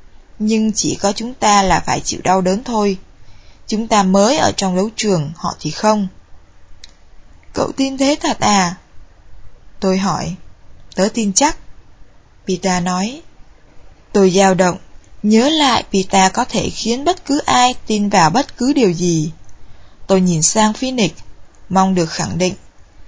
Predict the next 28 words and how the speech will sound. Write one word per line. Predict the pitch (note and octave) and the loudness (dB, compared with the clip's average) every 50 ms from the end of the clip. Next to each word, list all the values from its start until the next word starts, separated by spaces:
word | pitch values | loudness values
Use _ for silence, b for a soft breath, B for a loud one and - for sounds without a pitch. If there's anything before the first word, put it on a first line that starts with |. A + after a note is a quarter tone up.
| - - | -12 -6
Nhận | - A3+ A#3 - - | -2 -2 -2 -2 -2
ra | G3+ A3+ A#3+ A#3 A#3 A#3 | -2 0 2 4 4 4
anh | - - A3 A3 | 2 0 0 -2
ta | A3 - A#3+ A#3 | 2 4 4 6
đang | G#3+ A#3+ A#3+ A#3+ | 6 4 2 2
chăm | G#3+ - C4+ C4 C4 | 2 0 0 0 0
chăm | B3 - - C4 C4 C#4+ D#4 D#4+ E4 D#4 | 0 0 2 2 2 0 -6 -8 -6 -4
nhìn | C4+ B3 G#3 E3 D#3 - | -2 0 0 0 0 0
Pita, | G3 G3 F#3+ - G#3 G3+ G3+ G3+ G3+ G3 G3 b b b b b b b | -2 -4 -2 2 6 6 8 8 6 4 0 b b b b b b b
hớp | - - B3+ D4 D4 - | -2 0 2 2 2 2
lấy | A3 A#3 | 0 0
từng | B3+ - G#3 F3+ F3 | 0 2 0 2 2
lời. | E3+ F3 E3+ E3 D#3 D3 D#3+ D#3+ - - - - - - - - - - - - - - - - - - - - - - - - - - | 2 2 2 2 0 0 -4 -8 -12 -18 -20 -20 -20 -20 -20 -20 -18 -16 -16 -16 -16 -16 -16 -16 -16 -16 -20 -20 -20 -20 -20 -20 -4 0
"Anh | - G3 F#3 | 0 0 2
có | - A3 | 0 -2
tin | A3+ - A#3 A3 A3 | -2 0 -2 -2 -2
không, | - - A#3+ A#3 A3+ A3 | 0 2 2 2 2 0
Phoenix?" | - B3 B3 A#3+ A3+ F#3+ - - - - - - - - - - - - - - - - - - - - - - - - - - - - | -4 -4 -2 0 0 -2 -2 -6 -12 -20 -20 -20 -20 -20 -20 -20 -20 -20 -20 -20 -20 -20 -20 -20 -20 -20 -20 -20 -20 -20 -20 -20 -8 -4
Tôi | G#3+ G#3+ G#3 | -2 0 2
hỏi. | G#3+ A3 G#3 - - - F3+ F#3+ - - - _ - - - - _ - - - _ - - - - - - - - - | 0 0 -2 -2 -4 -6 -8 -8 -10 -14 -20 _ -20 -20 -20 -20 _ -20 -20 -20 _ -20 -20 -20 -20 -20 -20 -20 -20 -8
Cũng | - - - - - C#4+ D#4 | -6 -4 -4 -4 -4 -6 -2
có | E4 D#4+ E4 | 0 0 0
thể | - D#4+ C#4 F#3+ - | 2 2 0 2 2
là | - F#3+ F3 | 2 2 0
thật. | - - G3+ F3 - - - - - - - - - - - - - | 2 2 0 0 0 -2 -8 -16 -16 -16 -14 -14 -14 -16 -10 -8 -4
Anh | - A3 G#3+ | -2 -2 -2
không | G3 A#3 A3+ G#3+ | -2 -2 -2 -2
biết. | G#3+ B3 C4+ D#4 E4 | 0 0 0 0 -2